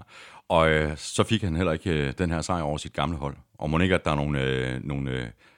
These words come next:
Dolphins-spillere, der også har sagt det, "Jamen, øh, welcome back, øh,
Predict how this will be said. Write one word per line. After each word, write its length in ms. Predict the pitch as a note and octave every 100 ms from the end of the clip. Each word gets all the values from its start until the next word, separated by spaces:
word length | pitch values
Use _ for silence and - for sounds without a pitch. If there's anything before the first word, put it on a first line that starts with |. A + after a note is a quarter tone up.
| _ _ G#2
Dolphins-spillere, 840 | A#2 G#2+ C#2+ - - F2 E2+ E2
der 80 | C#2
også 180 | D#2+
har 40 | F2
sagt 240 | D#2+ D#2
det, 120 | D#2
"Jamen, 300 | C2+ C2+ C2
øh, 60 | B1+
welcome 340 | C2+ D#2+ E2
back, 240 | D2 F2
øh, 60 | -